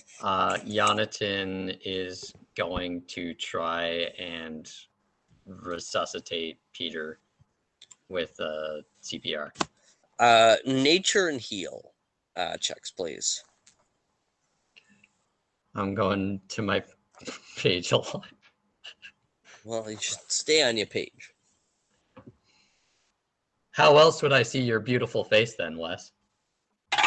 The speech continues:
Speaker 2: I have, on my screen, I have my notes on, on one half and you guys on the other.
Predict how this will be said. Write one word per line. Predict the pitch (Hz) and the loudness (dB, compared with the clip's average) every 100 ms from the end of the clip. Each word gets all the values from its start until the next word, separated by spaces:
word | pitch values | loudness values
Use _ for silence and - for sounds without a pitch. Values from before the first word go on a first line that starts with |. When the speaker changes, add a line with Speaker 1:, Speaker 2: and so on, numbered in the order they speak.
| - - - - - - | 2 0 -2 -6 -8 -2
Speaker 2:
I | 113 | 4
have, | 123 127 127 117 113 117 | 6 8 8 6 0 0
on | 117 110 | 2 4
my | 110 | 2
screen, | 127 - 113 101 | 2 0 -2 0
I | 98 101 | 0 2
have | 104 101 92 | 2 2 0
my | 98 | -2
notes | 95 98 98 - | 0 -2 -2 -2
on, | 92 90 - | -2 -2 -6
on | 101 92 | -4 -2
one | 92 95 | -4 -4
half | 90 87 - | -6 -6 -6
and | 92 85 | -8 -6
you | 90 | -8
guys | 92 87 87 | -2 0 0
on | 92 82 | -4 -4
the | 85 | -2
other. | 107 | -2